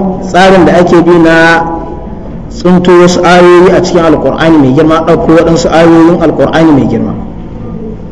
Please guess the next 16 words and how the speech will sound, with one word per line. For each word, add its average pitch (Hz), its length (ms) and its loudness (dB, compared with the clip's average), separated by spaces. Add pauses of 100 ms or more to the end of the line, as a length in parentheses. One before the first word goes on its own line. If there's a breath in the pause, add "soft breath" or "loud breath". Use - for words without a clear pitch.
(680)
ta 180 100 2
yadda 160 380 4 (1200)
muka 175 340 2
ga 165 140 4
cewar 160 400 2 (720)
watakila 165 540 0
hakan 175 260 2
zai 160 140 4
zama 151 160 2
aisar, 170 360 2 (280)
duk 160 100 0
da 151 80 0
cewa 151 200 2
shawarwari 156 460 4
sukan 151 280 0
cancanza. 147 680 0